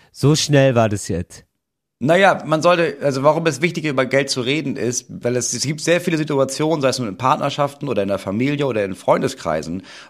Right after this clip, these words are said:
Speaker 2: wo Geld zu
Speaker 1: Ja.
Speaker 2: einem Thema wird, das potenziell dafür sorgen kann, dass die Beziehung darunter leidet.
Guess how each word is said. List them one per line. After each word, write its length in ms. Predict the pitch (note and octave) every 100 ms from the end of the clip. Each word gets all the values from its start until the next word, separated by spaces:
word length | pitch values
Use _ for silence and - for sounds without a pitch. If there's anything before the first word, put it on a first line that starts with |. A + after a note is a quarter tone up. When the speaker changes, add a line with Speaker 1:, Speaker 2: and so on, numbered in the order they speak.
| -
Speaker 2:
wo 100 | B2
Geld 340 | C3 D#3 F#3
zu 100 | F#3
Speaker 1:
Ja. 40 |
Speaker 2:
einem 140 | C3 A#2
Thema 420 | D3 D#3+ D3 -
wird, 300 | A2 A#2+ -
das 160 | G#2+ -
potenziell 440 | C#3+ C#3 C3 C3+
dafür 260 | C3 B2 A2
sorgen 400 | B2+ D3+ C#3+ B2
kann, 320 | G2+ G#2+ A2 - -
dass 160 | G#2
die 80 | A2+
Beziehung 420 | G2 A2+ D3 C3+
darunter 360 | A#2+ G#2+ A2+ G2+
leidet. 500 | G2+ C#3 C3 C#2+ -